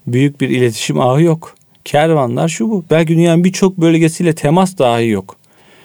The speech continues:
Ne oldu? Neler yaşandı da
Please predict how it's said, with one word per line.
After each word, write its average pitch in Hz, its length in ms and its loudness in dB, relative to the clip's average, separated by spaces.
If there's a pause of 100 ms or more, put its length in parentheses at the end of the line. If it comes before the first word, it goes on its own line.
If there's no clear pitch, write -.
(240)
Ne 117 220 2
oldu? 170 640 0 (680)
Neler 165 340 2
yaşandı 131 640 -2
da 101 200 -2